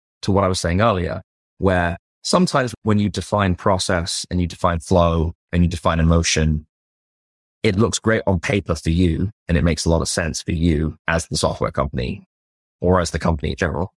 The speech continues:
But that's a, that's to go back to my point. That's processing. You're literally thinking about how do I move someone through as quickly and seamlessly, in my opinion, as the best way possible. And you're forgetting that there's an experience element to it. And so by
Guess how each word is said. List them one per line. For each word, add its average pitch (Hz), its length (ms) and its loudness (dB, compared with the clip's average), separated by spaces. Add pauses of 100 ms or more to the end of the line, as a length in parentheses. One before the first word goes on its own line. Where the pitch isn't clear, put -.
But 120 220 0 (200)
that's - 240 -2
a, 131 60 -4 (280)
that's 104 360 0
to 120 100 -2
go 110 100 4
back 98 140 2
to - 60 -2
my 104 80 2
point. 104 260 0
That's 117 180 0 (120)
processing. 85 800 -2
You're 110 160 4
literally 120 340 -2
thinking 110 300 -2
about 95 100 0
how - 160 0
do 113 160 -2
I 107 60 -2
move 113 320 0
someone 101 280 2
through 101 280 0
as 92 80 -2
quickly - 320 -2
and 101 80 2
seamlessly, 95 720 0
in 98 140 4
my 107 180 4
opinion, 98 480 0
as 95 140 -4
the 95 80 -4
best 90 280 -4
way 90 80 -2
possible. 85 520 -2 (360)
And 127 120 0
you're 123 100 0
forgetting 135 480 2
that 123 240 2
there's 104 220 2
an 95 80 2
experience 92 640 0
element - 300 -8
to - 120 -10
it. - 140 -8 (880)
And 120 140 2
so 123 160 2
by 113 420 0